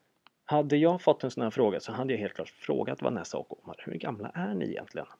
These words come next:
Eh, men det gillar inte matteböcker att man gör, så vi ska inte göra det. Eh, men vi ska lära oss att ta såna här frågor, bryta ner dem i best-, mindre beståndsdelar och döda dem. Eh,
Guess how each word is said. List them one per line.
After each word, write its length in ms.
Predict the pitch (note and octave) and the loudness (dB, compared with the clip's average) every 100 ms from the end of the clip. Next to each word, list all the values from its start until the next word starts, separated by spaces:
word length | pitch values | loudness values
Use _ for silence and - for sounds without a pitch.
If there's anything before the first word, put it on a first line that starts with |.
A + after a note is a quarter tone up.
| _ _ _ _ _ _ _ _ _ - | _ _ _ _ _ _ _ _ _ -12
Eh, 420 | A#2 G2 G2+ F#2 - | -12 -8 -6 -8 -8
men 360 | - C#3 C3+ C3+ | -2 0 0 -2
det 100 | D3 | 0
gillar 240 | D#3+ D#3 C#3 | 4 6 4
inte 160 | A#2+ | 2
matteböcker 400 | B2+ A#2+ C3 C3+ | -4 -2 -2 0
att 100 | B2+ | -2
man 100 | D3+ | 4
gör, 200 | D#3 G3+ G3+ | 6 6 4
så 200 | - C3 | -2 2
vi 120 | C3 | 2
ska 140 | - | 0
inte 140 | A2+ G2+ | -4 -2
göra 120 | D2+ | -4
det. 100 | - _ _ - - _ _ _ - G2+ | -4 _ _ -20 -20 _ _ _ -12 -10
Eh, 260 | G2 G2 F#2+ | -8 -12 -6
men 260 | D3+ F3+ E3+ | 2 4 4
vi 100 | C#3 | 2
ska 120 | - | 2
lära 200 | B2 B2 | 4 2
oss 120 | A#2 - | 0 -6
att 340 | A2 - - _ | -10 -10 -20 _
ta 200 | - D#3 | 2 2
såna 160 | - C#3+ | 2 -4
här 60 | |
frågor, 480 | C3 C3+ G#2+ G#2 G2+ - _ - | 0 2 4 4 2 -4 _ 2
bryta 280 | C3 B2 | 2 2
ner 160 | A2+ A#2 | 0 2
dem 160 | G#2+ G2+ | 0 -2
i 300 | C#3+ G2 G2 - - | -4 -4 -6 -12 -10
best-, 260 | - - | -10 -6
mindre 440 | E3 B2+ C#3+ C3+ B2+ | -4 0 0 0 -2
beståndsdelar 720 | B2 B2 G2+ - G2+ G2 - | -2 -2 -4 -2 -2 -2 -6
och 140 | - F#2 _ | -10 -16 _
döda 260 | A#2+ F#2 G2 | 0 2 0
dem. 160 | D#2+ - _ _ - _ _ _ _ - | -2 -6 _ _ -20 _ _ _ _ -10
Eh, 240 | G#2+ G#2 | -8 -6